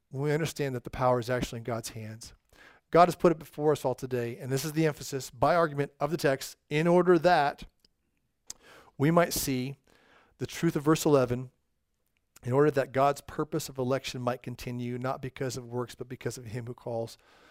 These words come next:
The, the good news of the gospel is it is in God's hands. It is in God's hands.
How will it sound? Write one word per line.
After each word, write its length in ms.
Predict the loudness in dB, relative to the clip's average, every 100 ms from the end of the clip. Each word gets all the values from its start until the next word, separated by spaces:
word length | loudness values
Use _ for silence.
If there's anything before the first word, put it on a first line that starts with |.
| _ _ _
The, 300 | 0 2 2
the 100 | -2
good 220 | 2 4 4
news 180 | 0
of 40 | -4
the 80 | 0
gospel 540 | 2 2 -4 -8 -8
is 280 | -8 -10 -14
it 120 | -12 -8
is 180 | -8
in 120 | -8 -8
God's 260 | -10 -10
hands. 420 | -16 -20 -20 -20 _ _ _ _ _
It 100 | -8
is 100 | -6
in 100 | -6
God's 260 | -8 -10 -12
hands. 260 | -20 -20